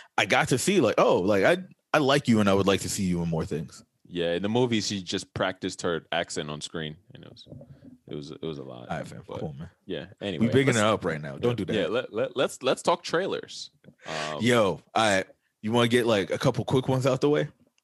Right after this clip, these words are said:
Speaker 2: Go ahead.
Speaker 1: Just be Invincible. The trailer was amazing. The show's gonna be great.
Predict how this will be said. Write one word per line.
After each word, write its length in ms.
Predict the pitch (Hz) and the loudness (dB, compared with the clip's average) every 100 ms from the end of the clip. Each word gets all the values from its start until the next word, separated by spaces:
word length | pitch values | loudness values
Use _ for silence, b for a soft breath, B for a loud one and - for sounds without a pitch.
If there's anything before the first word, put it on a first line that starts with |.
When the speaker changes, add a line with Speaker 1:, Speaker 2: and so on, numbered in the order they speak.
| - | -2
Speaker 2:
Go 100 | 110 | 0
ahead. 160 | 101 87 | 0 0
Speaker 1:
Just 200 | 123 131 | 2 2
be 140 | 131 - B B - | 0 -2 B B -2
Invincible. 640 | 131 113 143 160 151 160 B - | 2 4 2 2 4 2 B -2
The 80 | 104 | 2
trailer 280 | 139 120 107 | 4 6 6
was 160 | 104 | 4
amazing. 340 | 107 107 98 98 | 2 2 0 -2
The 60 | |
show's 260 | 92 101 95 | 0 -2 -2
gonna 140 | 92 | -6
be 120 | 87 82 | -6 -2
great. 380 | 92 90 85 | 0 0 -2